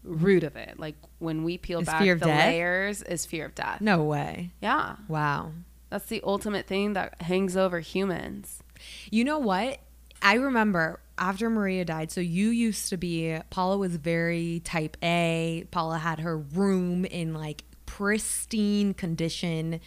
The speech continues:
Speaker 2: And nothing was out of place. And then
Speaker 1: I,
Speaker 2: after
Speaker 1: I
Speaker 2: Maria
Speaker 1: looked perfect every day. My outfits were polished from
Speaker 2: <laughs>
Speaker 1: top to bottom. I was a cross country runner. I had straight A's. I was in all these organizations.
Speaker 2: And then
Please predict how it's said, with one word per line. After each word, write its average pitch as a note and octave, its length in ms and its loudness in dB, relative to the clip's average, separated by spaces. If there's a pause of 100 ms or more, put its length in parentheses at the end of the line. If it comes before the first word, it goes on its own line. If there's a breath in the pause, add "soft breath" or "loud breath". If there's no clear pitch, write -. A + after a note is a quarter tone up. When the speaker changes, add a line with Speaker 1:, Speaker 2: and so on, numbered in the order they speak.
(640 loud breath)
Speaker 2:
And F#3+ 140 6
nothing G3 320 4
was F#3+ 100 2
out F3 160 2
of E3 140 -4
place. E3 500 -4
And E3+ 140 -4
then D#3+ 180 -2 (160)
Speaker 1:
I, F#3 180 8
Speaker 2:
after F#3+ 180 2
Speaker 1:
I - 20 0
Speaker 2:
Maria E3+ 240 6
Speaker 1:
looked G#3 260 6
perfect F3+ 500 2 (120)
every F3 320 4
day. D#3+ 300 2
My E3+ 180 2
outfits D#3+ 520 0
were D#3 580 -2 (280)
polished F3 640 0 (140)
from F3+ 180 2
Speaker 2:
<laughs> F3 40 -6
Speaker 1:
top G3+ 360 0
to G3+ 100 0
bottom. F3+ 520 6
I F3 80 6
was F3 160 4
a F3+ 60 0
cross E3 420 0
country F#3+ 480 2
runner. F#3 540 4
I F3+ 140 2
had E3 260 -2
straight D#3 360 0
A's. F#3 640 2
I E3+ 160 2
was E3 380 -4 (600 loud breath)
in F#3+ 120 -2
all F3+ 180 2
these F3+ 180 -2
organizations. F3+ 1400 0 (140)
Speaker 2:
And F3+ 120 0
then F3+ 200 0